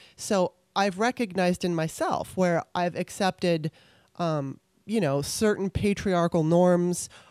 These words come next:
or, you know, I mean, I, I was never the person who would call women a slut, but I would, I, I certainly had my opinions about certain kind of women where now I can look back and, and, and as I've been growing, I've realized it's like, "Oh, wait a minute,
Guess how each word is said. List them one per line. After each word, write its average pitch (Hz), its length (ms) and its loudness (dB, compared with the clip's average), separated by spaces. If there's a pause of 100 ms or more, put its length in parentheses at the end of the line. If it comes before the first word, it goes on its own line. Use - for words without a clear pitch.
(100)
or, 160 500 -2
you 196 100 0
know, 190 60 4
I - 20 4
mean, 214 120 4
I, 277 240 2
I - 20 4
was 320 160 -2
never 277 160 0
the 214 80 -2
person 196 340 -2
who 185 140 0
would 165 160 -2
call 185 280 2
women 170 280 2
a 147 60 -2
slut, - 720 -2
but 170 160 0
I 165 140 2
would, 165 180 0 (240)
I, 180 260 0
I 185 120 0
certainly 196 560 -4
had 160 240 -4
my 151 100 -4
opinions 170 640 -2
about 135 400 -4 (380)
certain - 420 -2
kind 165 240 -4
of 151 120 -4
women 160 440 0
where 147 140 -4
now 156 580 0 (400)
I 175 120 -2
can 175 240 -4
look 196 220 -2
back 160 520 0
and, 185 160 2
and, 208 240 -2
and 202 380 -4
as 196 200 -4
I've 196 220 -2
been 185 220 0
growing, 190 400 -2
I've 165 200 -4
realized 185 560 -4
it's 160 120 -12
like, 170 200 -8
"Oh, 220 160 0
wait 196 280 2
a - 20 2
minute, 147 240 0